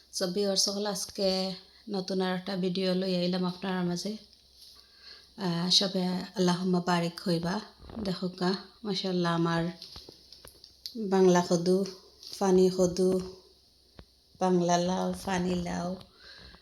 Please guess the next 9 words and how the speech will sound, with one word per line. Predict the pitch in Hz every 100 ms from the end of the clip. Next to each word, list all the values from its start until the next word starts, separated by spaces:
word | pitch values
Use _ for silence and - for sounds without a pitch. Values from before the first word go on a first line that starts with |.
| _ - -
কতজনে | - 226 233 226 214
কতটা | 202 214 208 208
নামে | 196 190 190
আমরা | 180 185
ডাকি। | 180 175 - 180 220 - - - _ - - - - -
তো | 190 180
প্রত্যেকটা, | 180 214 - - 208 - - 208 196 185 -
আম, | 190 185 185 185 185 185 - - - - - - -
নাম | 220 196 190 185